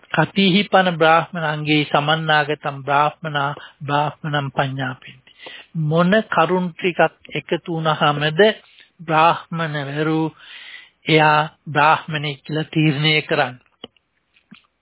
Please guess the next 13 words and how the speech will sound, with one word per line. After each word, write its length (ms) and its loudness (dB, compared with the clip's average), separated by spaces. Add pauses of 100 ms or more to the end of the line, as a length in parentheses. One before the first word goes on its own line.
(220)
"බ්‍රාහ්මනෝස්මීති 1120 -2
සම්බදමානෝ 1000 -6
සම්මා 440 -6
වදෙය්‍ය." 440 -6 (420)
මෙයා 340 -4 (100)
හොඳ 380 2
බ්‍රාහ්මණෙක් 920 0
කියලා 400 0 (380)
කියනවා 520 0
නම් 220 -4
කියන්න 360 -2 (120)
පුළුවන් 420 -6
වෙන්නේ 340 -8